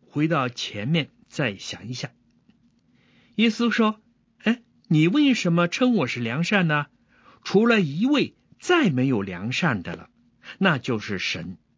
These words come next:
现在耶稣说：“去，去，要变卖你一切所有的。”先把他在这里说的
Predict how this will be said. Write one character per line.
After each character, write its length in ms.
现 240
在 180
耶 200
稣 200
说 320
：“去， 380
去， 480
要 180
变 380
卖 280
你 280
一 280
切 320
所 380
有 280
的。” 260
先 280
把 160
他 260
在 220
这 160
里 220
说 220
的 220